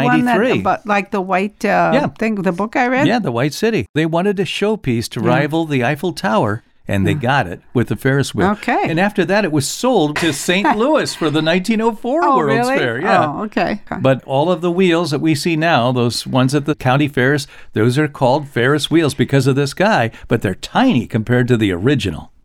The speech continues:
Speaker 1: Can you imagine sitting in a seat with sixty other people and going around?
Speaker 2: No, I cannot.
Speaker 1: Especially, we're all so fat today compared to back then when, uh, I'm sure it didn't add up to that much. Okay.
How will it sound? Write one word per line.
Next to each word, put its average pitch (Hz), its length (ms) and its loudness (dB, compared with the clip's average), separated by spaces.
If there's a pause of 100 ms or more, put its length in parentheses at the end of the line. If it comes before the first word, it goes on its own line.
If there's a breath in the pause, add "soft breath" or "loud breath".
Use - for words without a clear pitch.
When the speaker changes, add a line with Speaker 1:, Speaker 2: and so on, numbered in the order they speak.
Speaker 1:
Can 180 240 2
you 202 140 2
imagine 180 420 0
sitting 180 360 -2
in - 220 -4
a - 140 -6
seat - 420 -2
with 160 140 0
sixty - 460 -4
other 175 180 2
people 214 480 -2
and 170 160 -2
going 170 320 0
around? 147 480 -2
Speaker 2:
No, 160 260 2
I 156 240 2
cannot. 151 680 0
Speaker 1:
Especially, 220 500 0
we're 175 260 -2
all 170 140 4
so - 220 -4
fat 185 440 -2
today 165 260 -4
compared 160 480 -2
to 156 60 -2
back 165 420 -4
then 170 380 2
when, 135 300 -2
uh, 85 180 -10
I'm 139 100 -6
sure 165 280 -6
it - 220 -14
didn't 180 200 0 (100)
add 170 220 2
up 170 200 -2
to - 100 -4
that - 260 -2
much. - 400 -10 (300)
Okay. 226 460 -8